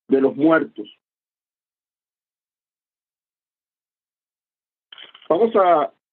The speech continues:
leer otros, otra porción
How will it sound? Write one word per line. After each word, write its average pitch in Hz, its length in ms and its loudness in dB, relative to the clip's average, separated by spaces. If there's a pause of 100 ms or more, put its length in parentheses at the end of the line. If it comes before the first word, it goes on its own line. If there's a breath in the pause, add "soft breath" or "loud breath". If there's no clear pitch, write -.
leer 156 460 0
otros, 147 480 -2 (720)
otra 143 300 0
porción 160 760 -2